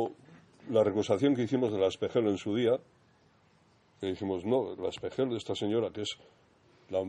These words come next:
Speaker 2: la señora del coronel de la Guardia Civil, condenada por la Guardia Civil".
Speaker 1: Condecorada.
Speaker 2: Condecorada. De que, y, y que sigue ahí, y le, se le recusa, y dice, "No, no, no, es que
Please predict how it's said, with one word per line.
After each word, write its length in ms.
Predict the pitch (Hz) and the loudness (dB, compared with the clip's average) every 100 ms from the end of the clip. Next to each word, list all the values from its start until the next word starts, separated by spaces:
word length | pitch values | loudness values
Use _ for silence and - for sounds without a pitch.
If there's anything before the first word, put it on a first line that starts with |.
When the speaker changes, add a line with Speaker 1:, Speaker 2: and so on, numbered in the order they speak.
| 101 98 | -6 -8
Speaker 2:
la 100 | 95 | -6
señora 380 | 101 107 123 | -2 2 6
del 220 | 120 110 - | 6 6 2
coronel 420 | 110 113 120 98 | 2 4 4 2
de 80 | 92 | 0
la 220 | 92 92 | 0 0
Guardia 260 | 104 113 | 0 0
Civil, 260 | 107 117 98 | 0 0 0
condenada 460 | 95 92 95 113 113 | -4 -2 0 2 2
por 100 | 107 | 2
la 80 | 104 | 4
Guardia 220 | 107 101 | 4 0
Civil". 300 | 110 120 - - | 0 -2 -2 -8
Speaker 1:
Condecorada. 560 | 135 131 123 127 127 - - - - | -12 -10 -12 -14 -16 -20 -20 -20 -8
Speaker 2:
Condecorada. 640 | 90 90 95 104 110 87 - | -4 -4 2 4 4 2 -8
De 140 | 95 87 | -16 -12
que, 240 | 92 90 101 - 381 370 - - 285 277 277 269 285 190 - 320 - - - - 139 113 | -10 -10 -12 -12 -10 -10 -10 -8 -8 -6 -6 -6 -6 -4 -6 -6 -8 -8 -10 -6 -4 6
y, 460 | 143 135 135 - 127 | 8 8 4 4 6
y 60 | |
que 140 | 120 117 | 6 6
sigue 280 | 143 139 135 | 8 10 10
ahí, 160 | 175 | 10
y 80 | 165 120 | 8 6
le, 240 | 107 - | 2 0
se 140 | - 95 | -4 0
le 140 | 95 | 0
recusa, 580 | 95 98 135 131 160 190 - - - - - | 2 2 0 6 6 6 0 -20 -20 -16 -2
y 120 | 104 | 0
dice, 500 | 101 104 98 95 92 - | 2 4 4 4 0 0
"No, 180 | 120 135 | 2 6
no, 160 | 143 | 6
no, 240 | 139 123 92 - - | 6 4 0 -10 -18
es 140 | |
que 100 | - | -20